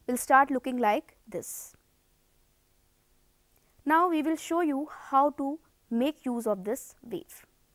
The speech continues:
This is a demonstration where we are going to show you how a wave propagates through the medium.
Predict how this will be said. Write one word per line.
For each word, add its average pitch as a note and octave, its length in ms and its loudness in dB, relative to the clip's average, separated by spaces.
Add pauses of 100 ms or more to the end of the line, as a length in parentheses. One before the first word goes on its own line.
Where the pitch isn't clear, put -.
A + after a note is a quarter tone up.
(1040)
This D4 220 -4
is F4 140 -6
a E4 80 0
demonstration A#3 720 -2 (360)
where A#3+ 260 2
we B3+ 160 2
are D#4+ 60 4
going D4 240 -2
to D#4+ 100 -4
show D4 220 -2
you C4+ 300 0 (320)
how C#4 340 6
a C#4 80 2
wave B3 480 2
propagates A#3+ 640 0
through - 240 -4
the A#3+ 80 6
medium. B3 460 0